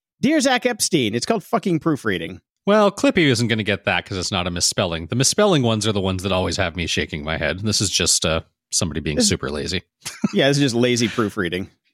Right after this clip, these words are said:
Speaker 2: Yes.
Speaker 1: Anyway. Now, Brian,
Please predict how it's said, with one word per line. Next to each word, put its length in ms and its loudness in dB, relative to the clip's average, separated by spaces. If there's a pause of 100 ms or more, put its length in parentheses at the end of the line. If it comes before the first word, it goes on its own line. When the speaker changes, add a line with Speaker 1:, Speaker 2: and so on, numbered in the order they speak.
(100)
Speaker 2:
Yes. 340 0
Speaker 1:
Anyway. 240 -8 (540)
Now, 440 2 (160)
Brian, 540 2